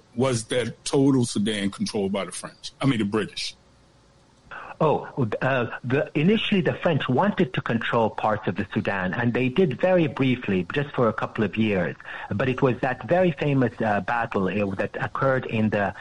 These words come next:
Speaker 2: in the eighteen nineties in, uh, a town that, uh, um, is not known to many people. It's a town called Fashoda in the central southern part of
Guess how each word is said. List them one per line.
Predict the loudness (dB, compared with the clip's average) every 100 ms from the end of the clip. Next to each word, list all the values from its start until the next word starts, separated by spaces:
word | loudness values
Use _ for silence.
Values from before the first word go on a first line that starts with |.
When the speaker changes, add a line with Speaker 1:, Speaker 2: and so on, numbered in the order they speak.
| -14 -8
Speaker 2:
in | -2 0
the | 0 0
eighteen | 0 0 2 2
nineties | 2 2 0 -2 -8 -12 _ -12 -2
in, | 2 2
uh, | 2 0 -2
a | -4
town | -2 0 2 2 2
that, | 0 0 -2 -4
uh, | -2 -2 -6 -14 -6
um, | -2 0 0 -2 -2
is | -2 0
not | 0 0 2
known | 2 2
to | 2 2
many | 2 0
people. | 0 -2 -2 -2
It's | -2 -4
a |
town | -4 -2 -4
called | -2 -2 -2
Fashoda | -4 -4 -2 0 0 -2 -2
in | -2 -2
the | 0 -4 -4 -12 -6
central | -4 -2 -4 -2
southern | -4 -2 -4
part | -2 -4
of | -2